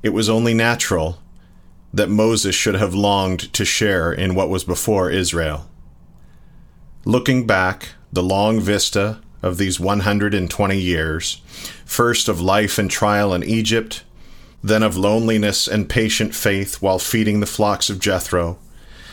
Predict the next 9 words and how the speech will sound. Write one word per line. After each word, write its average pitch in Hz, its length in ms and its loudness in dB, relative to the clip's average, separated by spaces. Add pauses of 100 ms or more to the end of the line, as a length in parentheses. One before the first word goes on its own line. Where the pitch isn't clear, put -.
(120)
and 101 180 0
lastly, 104 680 2 (600)
of 98 160 2
labor 107 640 2 (100)
and 110 200 0
weariness 95 560 2
in 98 140 0
the 98 100 2
wilderness. 92 720 0